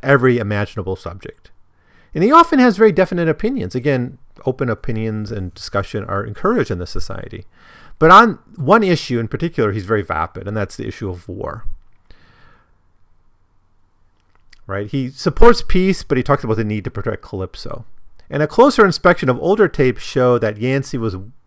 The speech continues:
willing to talk about controversial issues and give his opinions, but these opinions never amounted to a statement. There was always, is always very wishy-washy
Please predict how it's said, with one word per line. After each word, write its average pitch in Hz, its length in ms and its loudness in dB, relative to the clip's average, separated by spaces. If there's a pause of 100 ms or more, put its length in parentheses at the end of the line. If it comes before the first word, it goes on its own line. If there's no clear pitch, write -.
(260)
willing 208 320 2
to - 80 0
talk 196 240 4
about 170 160 2
controversial 135 520 -2
issues 98 580 -6
and 123 140 -8
give 127 120 -6
his 107 100 -4
opinions, 107 640 -2 (400)
but 160 140 2
these 185 180 0
opinions 180 440 6
never 156 240 4
amounted 127 440 0
to 104 140 -6
a 95 40 -6
statement. - 720 -8 (720)
There 120 100 0
was 120 120 -2
always, 151 340 4
is 131 100 0
always 160 180 2
very 127 140 0
wishy-washy 98 880 -8